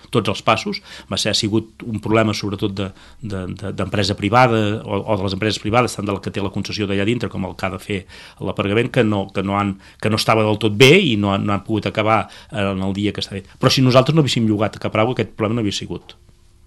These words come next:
No? Si nosaltres no haguéssim arreglat el golfet, el problema de les, del retard del golfet no hi havia sigut. Però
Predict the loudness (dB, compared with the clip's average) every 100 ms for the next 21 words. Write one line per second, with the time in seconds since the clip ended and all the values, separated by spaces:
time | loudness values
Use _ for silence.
0 | -14 -12 -12 -16 -4 2 4 6 6 6
1 | 6 4 0 0 0 0 -2 -2 -4 -2
2 | 0 0 0 0 2 0 0 0 -2 -6
3 | -6 -4 -2 -2 -2 -4 -6 -6 -4 -4
4 | -4 -8 -12 -12 _ _ -20 -20 -14 -6
5 | -4